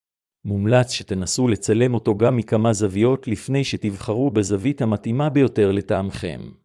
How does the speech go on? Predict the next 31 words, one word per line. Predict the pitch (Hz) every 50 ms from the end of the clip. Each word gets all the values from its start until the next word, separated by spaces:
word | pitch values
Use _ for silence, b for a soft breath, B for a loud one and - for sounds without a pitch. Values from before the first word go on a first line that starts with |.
| _ _ _ _ _ _ _ _ _ _ _ _ _ _ _ _ _ -
אחיזה | 101 95 - - 101 90 90 110 131 147
נכונה | 143 123 - - - 98 98 107 123 143
של | - - 123 107
המצלמה | 104 101 104 - - - 107 104 117 123 120
שלכם. | - - 92 92 - - - 69 64 62 - - _ _ _ _ _ _ _ _ _ _ _ _ _ _ _ _ _ _ _ _ _ -
אין | 156 185 175
זה | 123 131 135
משנה | 120 101 - - 98 95 110
אם | 120 117 110 101
אתם | 95 - - 123 117
מצלמים | 107 101 - - 104 107 123 139 139 131
את | - 107
הקוקטייל | 101 - 104 - - - - 135 135 127
שלכם | - - 101 95 - - 139 135 110
במצלמה | 107 104 104 98 - - 107 101 117 127 131
מקצועית | 120 107 - - - - 104 110 127 143 139 -
או | - 131
בסמרטפון, | 104 110 - - 117 104 107 104 101 - 98 95 - - 95 80 71 62 - - _ _ _ _ _ _ _
שלב | - - 107 120 127 101 107
אחיזת | 101 - 113 104 95 131 131 -
המצלמה | 117 104 98 - - 104 101 101 101 139 139 131 -
הוא | 117 104
שלב | - - 117 107 127 131 120 101 98
קריטי. | - - 107 104 92 - - - 60 55 90 - _ _ _ _ _ _ _ _ _ _ _ _ _ _ _ _ _ _
כל | - - 160 170
תנועה | 160 - 101 95 98 90 117 120 113 113 -
או | 113 117 98
זווית | 85 104 95 90 113 127 - -
תייצר | - - 101 92 - - 135 131
תוצאה | 127 - 107 - - 110 107 113
שונה, | - - 117 98 95 87 80 73